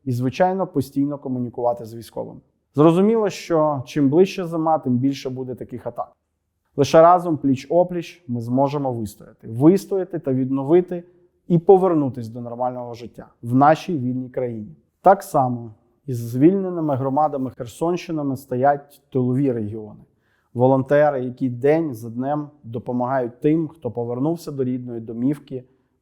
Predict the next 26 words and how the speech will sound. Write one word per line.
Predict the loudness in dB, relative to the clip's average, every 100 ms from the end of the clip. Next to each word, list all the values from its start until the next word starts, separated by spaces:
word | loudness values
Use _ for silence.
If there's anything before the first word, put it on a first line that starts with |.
| _ _ _ 2
подолати | 4 4 4 2 0
руйнівні | -6 -8 -10 -8 -4 -2
наслідки | 0 -2 -2 -6 -10 -8
російського | -8 -6 -6 -4 -6 -6
панування. | -6 -10 -10 -12 -14 -20 _ _ 0
Робота | 6 6 6
в | 4
рамках | 2 -4 -8 -8
ініціативи | -6 -6 -2 -2 0 0 0
президента | -2 -6 -4 -4 -2 -6
«Пліч-опліч» | -4 -6 -6 -2 0 0 -4 -6 -10
з | -8
відновлення | -6 0 0 0 -4 -6
йде | -6 -6 -2 -2 -2
наповну. | -6 -8 -6 -6 -6 -12 _ _
Вже | 0 4 4
відремонтували | 4 0 -2 -4 0 4 4 2 -4
сімсот | -10 -2 -2 0 0 0 0
двадцять | 0 0 -2 -14
сім | -10 -8
об'єктів | -8 -4 -4 -4 -10 -10
у | -8
двадцяти | -4 -4 -4 -8 -6 -6
шести | -6 -12 -6 -4
населених | -4 -6 -8 -8 -14
пунктах, | -8 -6 -6 -12